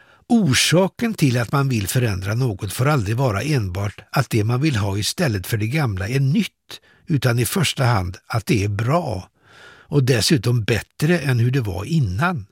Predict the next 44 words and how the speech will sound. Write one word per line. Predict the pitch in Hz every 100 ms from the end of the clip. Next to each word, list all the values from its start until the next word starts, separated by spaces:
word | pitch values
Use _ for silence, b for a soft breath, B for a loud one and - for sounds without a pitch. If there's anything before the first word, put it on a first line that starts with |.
| _ b b b b b b b b b b b b
Om | - 165
man | 202
har | 147 185 226
någonting | 233 165 135
som | 117 175
är | 113
ganska | 151 208 117 - 120
bra | 104 101
men | 104 123
inte | 139 120
hundra, | 113 120 107 110 143 143 B B B B B
då | 214
vill | 190 117
man | 139
kanske | 160 196 220
förbättra | 175 170 120 - 196
det | 160 113
så | 131
att | 120
det | 151
blir | 92 156 196
hundra. | 110 90 85 80 - b b b b b b b b -
Men | 160 180
om | 190
det | 170
då | 156 202
är | 139 202
ganska | 233 180 - 143
bra | 123 120
redan, | 127 98 101 117
kanske | 190 156 180
till | 185 156
nittio | 139 - 127
procent | 170 135 175 180 117
och | 147
bara | 147 131
har | 113
tio | 117 175 123 120
procent | 151 131 123 127 -
kvar | 180 190 151
tills | 151 127 -
det | 120
är | 117
perfekt, | 208 156 113 92 -